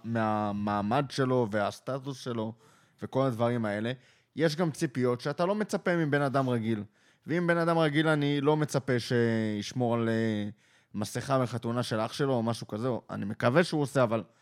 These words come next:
אני לא אתעצבן עליו יותר מדי על זה. מסאלח אני מצפה קצת יותר. ושוב, כמו שאמרתי, אם אתה לא, אה, צודק, לפחות תהיה חכם, ולפחות שלא יצלמו אותך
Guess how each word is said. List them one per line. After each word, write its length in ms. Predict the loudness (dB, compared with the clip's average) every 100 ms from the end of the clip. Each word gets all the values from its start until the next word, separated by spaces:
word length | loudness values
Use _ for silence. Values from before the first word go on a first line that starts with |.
| _ _ _
אני 220 | -6 -2
לא 720 | 2 6 6 6 6 4 2 0
אתעצבן 540 | -4 -8 -6 0 2
עליו 220 | 2 2
יותר 220 | 0 -2 -2
מדי 220 | -2 0
על 240 | 0 -2
זה. 200 | -4 -4 -6 _ _ _ _ _ _ _
מסאלח 440 | -4 2 2 2 0
אני 100 | -2
מצפה 380 | -2 -4 -6 -6
קצת 280 | -4 -4
יותר. 260 | -4 -4 -4
ושוב, 220 | -4 -6 -6
כמו 120 | -6
שאמרתי, 460 | -6 -4 -6 -6 -10 -12 _ _ _ -20 -20 _ _ -4
אם 160 | 0
אתה 180 | 2 6
לא, 600 | 10 10 12 10 10 8
אה, 1080 | 6 6 6 4 4 4 2 0 0 -4 -10
צודק, 480 | -2 4 6 6 4 -12 -16 -20 _
לפחות 340 | -4 -2 0 2
תהיה 140 | 2
חכם, 380 | 2 2 8 8
ולפחות 420 | 10 10 10 8 10
שלא 160 | 8
יצלמו 440 | 8 8 6 6 6
אותך 180 | 8